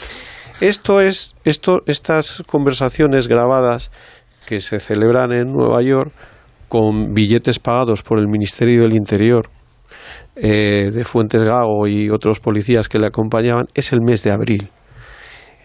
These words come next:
¿Qué hab-, qué había pasado en marzo? Que en marzo no había salido adelante, eh, el, la investidura de Pedro Sánchez con apoyo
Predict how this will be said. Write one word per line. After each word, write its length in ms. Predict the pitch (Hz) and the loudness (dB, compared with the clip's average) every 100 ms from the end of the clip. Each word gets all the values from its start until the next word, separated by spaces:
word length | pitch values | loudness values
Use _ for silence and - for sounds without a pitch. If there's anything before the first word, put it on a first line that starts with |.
| _ _ | _ _
¿Qué 160 | - 180 | 0 2
hab-, 140 | 190 - | 2 -2
qué 240 | - 175 | 0 2
había 280 | 180 190 185 | 2 2 0
pasado 460 | - 175 - 165 156 | 0 -4 -2 0 0
en 80 | 151 | 0
marzo? 400 | 170 170 - 98 - _ - - - | 0 -2 -4 -6 -6 _ -18 -16 -4
Que 180 | 107 | -2
en 120 | 104 107 | -2 -2
marzo 580 | 113 113 - 127 131 - | -2 -4 -2 0 0 -4
no 320 | 117 110 117 117 | -4 0 2 2
había 240 | 120 120 | 0 -2
salido 640 | - 120 131 127 123 107 - | -2 -2 0 2 2 2 -2
adelante, 800 | 110 107 113 135 147 - 104 95 - - - - _ | -2 0 0 -2 -4 -4 -4 -4 -18 -20 -20 -20 _
eh, 300 | 247 104 101 - | -6 -2 0 -2
el, 540 | - 98 98 98 98 95 - | -2 0 2 2 0 -2 -2
la 260 | 95 98 | -2 -2
investidura 760 | 104 104 104 - 113 135 147 110 | -2 -2 -4 -2 0 2 2 2
de 120 | 104 | -2
Pedro 280 | 107 131 127 | -2 0 0
Sánchez 420 | - 127 - 143 | -2 -6 -4 -6
con 340 | - - 117 101 | -8 -6 -4 -2
apoyo 540 | 87 135 120 69 55 | -2 0 0 -2 -8